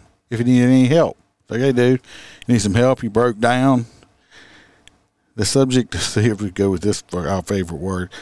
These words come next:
The subject allegedly, he yelled at the cop and mentioned that he had been waiting a long time for the cops to arrive to help him. He then slammed the hood of the vehicle, re-entered the car,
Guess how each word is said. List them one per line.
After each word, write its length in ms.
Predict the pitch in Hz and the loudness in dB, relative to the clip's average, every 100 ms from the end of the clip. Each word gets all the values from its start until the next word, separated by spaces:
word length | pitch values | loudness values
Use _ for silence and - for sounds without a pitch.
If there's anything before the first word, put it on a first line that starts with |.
| - | -18
The 60 | - | -8
subject 440 | - 151 143 123 - | -2 0 0 -6 -2
allegedly, 960 | 104 101 131 226 160 104 90 90 107 _ _ _ _ | 0 2 2 2 2 -4 -4 -8 -10 _ _ _ _
he 140 | 127 | -2
yelled 560 | 104 95 110 143 170 160 | -2 0 2 2 2 2
at 160 | 160 | 0
the 100 | - | -2
cop 420 | 180 117 110 107 - | -4 -4 -4 -8 -6
and 200 | 107 104 | 0 2
mentioned 440 | 120 127 123 113 - - - _ | 2 2 0 -2 -4 -20 -20 _
that 180 | 107 101 | -2 2
he 120 | 131 | 2
had 100 | 131 | 2
been 160 | 117 110 | 2 2
waiting 340 | 113 120 107 | 2 2 0
a 60 | 95 | 0
long 400 | 101 117 139 - | 2 2 2 2
time 360 | 156 156 135 | 0 0 0
for 140 | 117 110 | 0 -2
the 80 | 95 | -4
cops 380 | - 123 117 | -6 -6 -8
to 200 | - 120 | -4 -2
arrive 480 | 98 104 113 117 113 | 0 0 0 0 -4
to 80 | - | -4
help 320 | 107 147 127 | 0 -2 -2
him. 240 | 101 76 - _ _ _ _ - - - - - | -8 -8 -14 _ _ _ _ -20 -20 -20 -20 -2
He 40 | 127 | 0
then 200 | 123 110 | 0 -2
slammed 500 | - 123 127 151 156 | -2 2 2 4 2
the 40 | |
hood 180 | 139 151 | 2 2
of 140 | 156 | 0
the 80 | 147 | -2
vehicle, 640 | 127 120 120 113 117 117 - | 2 2 2 2 0 0 0
re-entered 560 | 110 139 143 143 139 | 2 4 4 4 2
the 80 | 135 | 0
car, 420 | - 110 95 85 | -2 -2 -2 -6